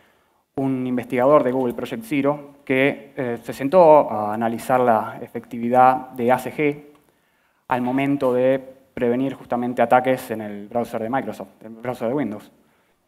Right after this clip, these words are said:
Si bien Fratrick logra eventualmente ejecutar código arbitrario por algunas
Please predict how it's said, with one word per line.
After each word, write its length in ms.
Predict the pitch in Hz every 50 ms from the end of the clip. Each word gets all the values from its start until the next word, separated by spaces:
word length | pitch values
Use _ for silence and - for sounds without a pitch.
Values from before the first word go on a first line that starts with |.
| _ _ _ _ _ _ _ _ _ _ _ _ _ _ _ _ _ _ _ _ _ _ _ _ _ _ _ _ _ _ _ _ _ _ _ _ _ _
Si 80 | 147 151
bien 560 | 170 180 180 185 185 180 180 180 - - -
Fratrick 500 | - - - 143 156 160 151 139 143 139
logra 380 | 135 143 151 156 156 151 135 120
eventualmente 640 | 117 117 117 120 135 131 131 131 131 131 135 127 135
ejecutar 460 | 120 - 131 117 117 - 131 127 131
código 320 | - 139 131 127 127 120 117
arbitrario 560 | 113 117 110 - 135 135 131 131 135 127 120
por 160 | - 127 127
algunas 420 | 127 123 131 131 123 120 - -